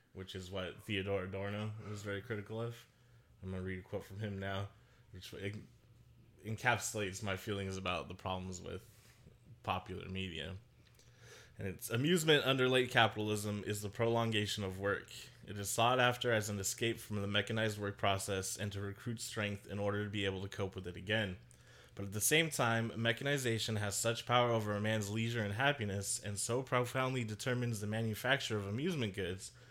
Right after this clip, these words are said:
that his experiences are inevitably after images of the work process itself. The est-, uh, the ostensible content is merely a faded foreground. What sinks in,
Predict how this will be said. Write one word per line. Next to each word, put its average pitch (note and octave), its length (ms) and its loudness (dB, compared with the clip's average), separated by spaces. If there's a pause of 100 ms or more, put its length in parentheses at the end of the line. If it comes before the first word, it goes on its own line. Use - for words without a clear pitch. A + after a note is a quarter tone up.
(260)
that A2 100 -2
his A2 140 2
experiences F3+ 640 2
are A#2 120 6
inevitably D3+ 760 2
after A#2+ 320 0
images C#3 440 0
of G#2+ 140 0
the G#2 80 -2
work A#2 280 0
process A2 440 2
itself. - 600 0 (540)
The A2 100 0
est-, - 240 0
uh, A2 240 2
the A#2 180 0
ostensible D#3+ 560 0
content C#3+ 540 4
is A2+ 160 -2
merely A#2 320 2
a G#2+ 40 2
faded A2+ 380 0
foreground. G2 640 0
What G2+ 220 -4
sinks C3+ 320 -2
in, B2+ 300 0